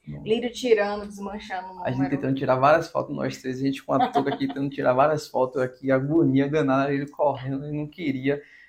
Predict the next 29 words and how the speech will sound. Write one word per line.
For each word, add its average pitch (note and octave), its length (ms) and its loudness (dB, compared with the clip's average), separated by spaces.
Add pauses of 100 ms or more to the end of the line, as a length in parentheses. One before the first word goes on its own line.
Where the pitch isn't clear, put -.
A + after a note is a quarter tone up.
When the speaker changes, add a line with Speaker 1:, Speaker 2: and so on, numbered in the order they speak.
(280)
Speaker 1:
E C#3+ 80 2
aí, C#3+ 160 4
ó, C3+ 200 8
a - 60 -4
gente D3+ 180 -4
acabou D3+ 240 4
de E3 60 4
botar D#3 240 2
uma D3+ 140 4
árvore C#3+ 320 2
aqui, C3+ 140 -8
ele C3+ 80 -4
ficou - 180 -12
apaixonado C#3+ 640 -2
pela C#3 180 -2
árvore C3 220 0
Speaker 2:
Foi. B2 60 -8
Speaker 1:
de - 20 -4
Natal B2+ 240 -4
que B2+ 60 -10
ele B2+ 80 -6
nunca B2+ 180 -10
tinha C3+ 240 -2
visto, A#2+ 380 -10
ficava C3 220 -6
encantado, C#3+ 800 -2
velho. C#3+ 160 -8
Então, C#3 220 -12
assim, C#3 340 -10